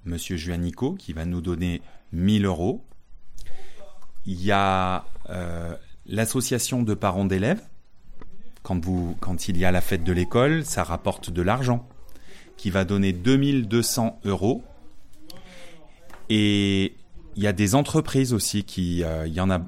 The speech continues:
il y en a quelques-unes pour l'instant qui nous ont aidés. Je vais pas vous donner leur nom. Et puis des gens qui nous ont donné de l'argent déjà. Donc ça, ça représente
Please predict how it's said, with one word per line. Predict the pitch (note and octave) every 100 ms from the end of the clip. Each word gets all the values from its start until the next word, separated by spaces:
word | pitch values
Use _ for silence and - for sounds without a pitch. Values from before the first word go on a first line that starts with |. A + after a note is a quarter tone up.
| -
il | F2+
y |
en | F2
a | F2+
quelques-unes | - G#2 - G#2 A2 B2
pour | A#2+ G2
l'instant | F2+ F#2+ A#2 C3
qui | -
nous | F#2 F2+
ont | F2 F2
aidés. | F2+ D3
Je | D3
vais | E2+
pas | D#2
vous | F2+ G2
donner | F#2+ F#2
leur | F2+ F2 F#2
nom. | G2+ G#3+ - - - - - - -
Et | - F#2+
puis | - G2
des | G#2
gens | G2 C3 G#3+
qui | G#3+ G2+
nous | F#2+ F#2+
ont |
donné | F#2+ C3+ D#3
de | D3
l'argent | C#3 A#2 G2+ - - -
déjà. | F2+ E2+ E2 E2 - - - -
Donc | F2+
ça, | - D3
ça | -
représente | F#2 G2+ - G2 F#2+ A#2 D3+ -